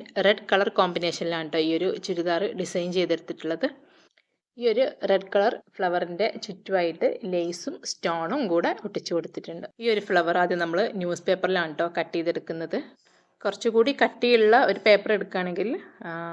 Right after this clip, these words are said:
ഒന്നും കൂടെ നന്നാവും ട്ടോ. ഇനി നമുക്കിതൊന്ന് രണ്ടാക്കി മടക്കി കൊടുക്കുക ട്ടോ. വീണ്ടും ഒന്നും കൂടെ മടക്കുക. ആ, അത് കഴിഞ്ഞിട്ട് വീണ്ടും ഒന്നും കൂടെ മടക്കുക ട്ടോ. ഇപ്പോൾ ഈ ഒരു, ആ, കോൺ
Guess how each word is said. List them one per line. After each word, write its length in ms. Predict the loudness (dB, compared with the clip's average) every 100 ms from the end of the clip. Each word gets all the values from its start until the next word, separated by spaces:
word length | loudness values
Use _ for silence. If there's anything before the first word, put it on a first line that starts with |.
| -6
ഒന്നും 180 | -2 0
കൂടെ 160 | 2 2
നന്നാവും 400 | 0 -2 -4 -2
ട്ടോ. 120 | -4 -6 -16 _ _ _ _ -10
ഇനി 120 | -2
നമുക്കിതൊന്ന് 720 | -2 0 0 2 0 -2 -4
രണ്ടാക്കി 540 | -2 -2 0 2 2 2
മടക്കി 340 | -2 -2 -6
കൊടുക്കുക 340 | -4 -6 -4 -4
ട്ടോ. 180 | -4 -6 -14 _ _ _ _
വീണ്ടും 560 | -8 -2 -2 0 -2 -2
ഒന്നും 260 | -4 -4 -2
കൂടെ 180 | 0 2
മടക്കുക. 600 | 0 -2 -2 -2 -2 -8 _ _ -10
ആ, 260 | -6 -4
അത് 120 | -2 0
കഴിഞ്ഞിട്ട് 340 | 0 0 -2
വീണ്ടും 500 | -2 0 -2 -2 -2
ഒന്നും 200 | -2 -2
കൂടെ 140 | -2 0
മടക്കുക 360 | -2 -2 -6
ട്ടോ. 160 | -4 -4 -6 _ _ _ _ _ _ _ _
ഇപ്പോൾ 180 | -12 -6
ഈ 160 | 0 0
ഒരു, 340 | 0 -4 -8
ആ, 300 | -4 -2 -4
കോൺ 440 | -4 0 2 2